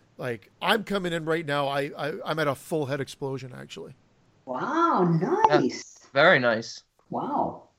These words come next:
Speaker 2: I am at a, a half head explosion. I quite enjoyed it. Not quite at a full. Actually, yeah. Um,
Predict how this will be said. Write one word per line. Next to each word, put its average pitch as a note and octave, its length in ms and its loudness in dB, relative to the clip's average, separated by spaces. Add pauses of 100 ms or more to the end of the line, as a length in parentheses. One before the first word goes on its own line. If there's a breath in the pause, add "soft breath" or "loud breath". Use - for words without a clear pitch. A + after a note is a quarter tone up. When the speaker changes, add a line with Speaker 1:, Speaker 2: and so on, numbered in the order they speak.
(220)
Speaker 2:
I B3+ 180 10
am F#4 320 12
at F4+ 180 12
a, D#4+ 260 6
a A#3+ 140 6
half A#3 300 6
head C#3 140 -2
explosion. - 640 -12 (140)
I C#3+ 80 -4
quite G#3 280 6
enjoyed F3 380 4
it. F3+ 340 -2
Not G3+ 200 0
quite F#3+ 200 4
at F3 140 4
a D#3+ 40 4
full. C#3 460 -4
Actually, G3+ 540 6 (360 loud breath)
yeah. C#3+ 400 2 (100)
Um, D3 380 2